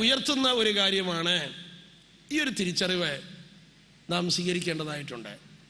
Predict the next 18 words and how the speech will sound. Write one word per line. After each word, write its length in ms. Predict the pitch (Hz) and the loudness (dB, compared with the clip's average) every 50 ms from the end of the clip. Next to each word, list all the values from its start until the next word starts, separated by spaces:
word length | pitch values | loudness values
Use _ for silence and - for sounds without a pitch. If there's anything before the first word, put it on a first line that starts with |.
| - - - - - - - - - - - - - - 233 | -20 -20 -20 -20 -20 -20 -20 -20 -20 -20 -20 -16 -6 -2 0
നമ്മൾ 160 | 269 277 277 262 254 | 2 4 4 4 4
പലപ്പോഴും 520 | 233 240 214 233 240 233 233 233 233 233 226 226 - - - - - - - - - - - - - - - - - - - 175 196 | 4 4 4 4 2 4 4 4 2 2 0 -4 -6 -10 -16 -18 -20 -20 -20 -20 -20 -20 -20 -20 -20 -20 -20 -20 -20 -10 -4 0 0
നമ്മളെ 240 | 220 220 220 220 220 214 208 | 2 2 2 2 2 2 2
വേദനിപ്പിക്കുന്ന 600 | 208 220 226 233 226 196 233 233 208 226 226 220 208 202 | 2 2 2 2 0 0 0 0 2 2 2 2 2 0
വ്യക്തികളുടെ 540 | 190 - 214 208 196 196 196 190 190 196 190 185 208 196 - - - - - - - - - - - - - - - 175 | 0 0 0 0 0 2 0 2 2 2 0 0 -4 -8 -12 -16 -18 -20 -20 -20 -20 -20 -20 -20 -20 -20 -18 -10 -6 -4
ഉദ്ദേശമാണ് 680 | 185 180 220 233 240 233 - 247 220 202 190 190 190 190 190 185 185 | -2 0 2 4 4 4 4 4 4 2 2 2 2 0 0 0 0
നമ്മൾ 160 | 185 202 214 214 196 | 0 0 0 0 0
പരിശോധിക്കാൻ 520 | 185 180 170 185 190 190 196 175 190 185 180 156 | 0 0 2 0 0 0 0 0 -2 -2 -2 -4
പോകുക. 260 | 156 156 151 143 135 120 120 - - - - - - - - - - - - - - - - - - - - - - - - - - - - - - - - - - - 170 202 | -6 -6 -8 -8 -8 -10 -10 -12 -16 -20 -20 -20 -20 -20 -20 -20 -20 -20 -20 -20 -20 -20 -20 -20 -20 -20 -20 -20 -20 -20 -20 -20 -20 -20 -20 -20 -20 -20 -20 -18 -8 -2 2 2
നമ്മൾ 240 | 214 240 262 285 285 285 269 226 | 4 4 4 4 4 4 4 4
അവരുടെ 280 | 233 262 285 294 294 294 277 | 4 4 4 4 4 4 4
ഉദ്ദേശം 300 | 240 254 262 226 269 254 247 | 4 4 4 4 4 4 4
പരിശോധിച്ച് 420 | 233 233 220 240 240 247 - 247 226 | 4 4 4 4 4 4 4 4 4
കഴിഞ്ഞാൽ 360 | 220 220 220 220 220 220 214 208 180 151 139 - - - - - - - - - - - - - - - - - - - - - - 175 | 4 4 4 4 4 4 4 4 2 2 0 -4 -6 -10 -12 -14 -16 -18 -20 -20 -20 -20 -20 -20 -20 -20 -20 -20 -20 -20 -18 -8 -4 -2
അവിടെ 200 | 180 190 190 196 202 196 175 - | 0 2 2 2 2 2 2 2
സാത്താൻ 360 | 190 180 185 196 214 208 208 202 190 | 2 2 2 2 2 0 0 0 0
കയറി 240 | 190 180 180 180 175 170 | 0 2 2 2 0 -2
വരും, 200 | 147 131 117 | -2 -6 -8